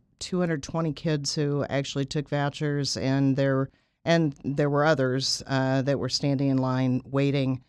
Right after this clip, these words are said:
to take vouchers as well when then the court stepped in and, and put the program on hold.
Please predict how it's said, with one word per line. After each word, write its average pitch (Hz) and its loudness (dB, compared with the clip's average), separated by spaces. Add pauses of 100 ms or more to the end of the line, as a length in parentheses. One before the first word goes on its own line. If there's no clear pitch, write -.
(300)
to 147 -4
take 139 0
vouchers 127 -2
as 107 -6
well 127 0
when 127 0
then 117 -4
the 113 -6
court 117 -4
stepped - -6
in 113 -6
and, 110 -10
and 110 -10 (400)
put 131 -4
the 107 -6
program 113 -6
on 104 -8
hold. 107 -10